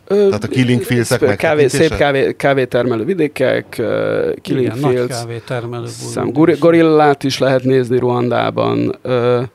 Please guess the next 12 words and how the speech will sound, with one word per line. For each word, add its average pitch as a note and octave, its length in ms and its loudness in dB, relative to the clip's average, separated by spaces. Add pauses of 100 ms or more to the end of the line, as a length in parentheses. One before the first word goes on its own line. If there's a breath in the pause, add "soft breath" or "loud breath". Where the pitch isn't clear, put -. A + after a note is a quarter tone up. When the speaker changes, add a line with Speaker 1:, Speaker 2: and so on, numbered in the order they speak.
(100)
Speaker 1:
nagyon C3+ 180 2
Speaker 2:
Akkor, A3 100 0
Speaker 1:
sűrű, D3 140 6
Speaker 2:
akkor A#3 280 2 (100)
jó, B3 80 0
Speaker 1:
nagyon G#3+ 100 4
Speaker 2:
akkor A#3+ 140 6
Speaker 1:
sűrű - 160 2
Speaker 2:
menjünk. F#3 200 6
Speaker 1:
lakott E3 360 2
ország, C#3+ 360 2
tehát - 300 -18